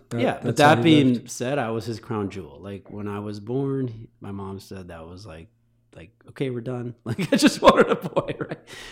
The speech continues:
Speaker 2: So I'm sure it came from a good place. Um,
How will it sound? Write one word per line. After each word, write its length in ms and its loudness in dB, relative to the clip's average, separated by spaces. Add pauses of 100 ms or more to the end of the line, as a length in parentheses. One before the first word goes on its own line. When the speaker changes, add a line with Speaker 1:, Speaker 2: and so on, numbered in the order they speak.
(120)
Speaker 2:
So 400 0 (320)
I'm 100 2
sure 200 8
it 80 4
came 240 2
from 160 -4
a 40 -8
good 200 -14
place. 440 -20 (440)
Um, 440 -10